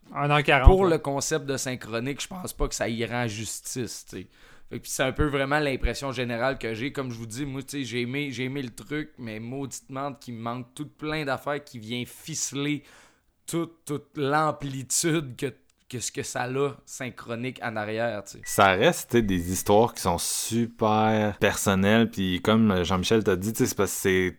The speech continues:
Speaker 3: trois de leurs quatre films, ça gravite autour de des amitiés entre hommes, puis tu sais, de, souvent qu'ils vont traverser
Speaker 2: Ouais.
Speaker 3: un, un espèce de, de période, euh, trouble. Puis, euh, moi, j'ai trouvé, tu sais, encore une fois, j'ai trouvé que l'amitié était bien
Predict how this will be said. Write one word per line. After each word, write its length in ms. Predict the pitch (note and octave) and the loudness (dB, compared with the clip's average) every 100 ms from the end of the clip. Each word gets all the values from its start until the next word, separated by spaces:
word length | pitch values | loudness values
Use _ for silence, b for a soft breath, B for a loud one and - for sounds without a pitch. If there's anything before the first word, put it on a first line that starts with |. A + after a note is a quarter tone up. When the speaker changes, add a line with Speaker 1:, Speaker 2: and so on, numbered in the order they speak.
| - | -10
Speaker 3:
trois 260 | - A2+ B2+ | 0 6 6
de 60 | |
leurs 160 | G#2 - | 6 4
quatre 200 | G#2 - | 0 2
films, 220 | A2 A#2 | 2 2
ça 120 | G#2+ | 2
gravite 380 | F2+ F2+ F#2 G2 | 2 2 2 2
autour 280 | F#2 F2 G#2 | 0 2 0
de 100 | G2 | 0
des 220 | F2+ F2 | -2 0
amitiés 380 | F#2 F#2 - A2+ | 2 0 2 4
entre 320 | G2 F2+ - | 4 2 2
hommes, 340 | G#2 A2 A2 A2 | 4 4 4 2
puis 100 | - | -2
tu 80 | G#2+ | 0
sais, 40 | |
de, 260 | G2 F#2 F2 | 2 4 2
souvent 280 | F2 G2 G#2 | 2 2 2
qu'ils 100 | A2 | 4
vont 100 | G2 | 2
traverser 420 | - F#2 F2 - | 2 2 2 4
Speaker 2:
Ouais. 60 | A2 | 4
Speaker 3:
un, 180 | F#2+ F2+ | 4 0
un 280 | F2+ F2+ | -4 -4
espèce 400 | F2 - - G2+ | -4 -4 -2 0
de, 200 | G2 F2 | 0 0
de 100 | E2+ | 0
période, 680 | E2+ - F2 F#2 G2 G#2 G2+ | 0 0 0 2 6 6 4
euh, 200 | F2 E2 | 2 2
trouble. 640 | D#2+ - G2+ A2 A2+ G#2 - B B B - | 0 0 4 6 4 2 -4 B B B -14
Puis, 360 | - - F#2 F2 | -12 -6 -2 2
euh, 160 | E2+ | 2
moi, 180 | F2 B2 | 4 4
j'ai 160 | C#3+ A2 | 4 0
trouvé, 480 | - F#2+ G2 A2+ | -4 0 4 4
tu 60 | A2+ | 4
sais, 40 | |
encore 360 | G#2+ G2+ A#2 C3+ | 2 4 4 4
une 120 | A#2+ | 0
fois, 300 | - G#2+ A#2 | 0 6 6
j'ai 120 | A2 | 6
trouvé 280 | F#2 - G2+ | 0 2 2
que 160 | - G#2 | 2 0
l'amitié 420 | F#2 F#2 F2 C3+ | 2 2 2 2
était 160 | C3+ G#2 | 4 2
bien 480 | F2 F#2+ G#2 A#2 | 2 2 4 4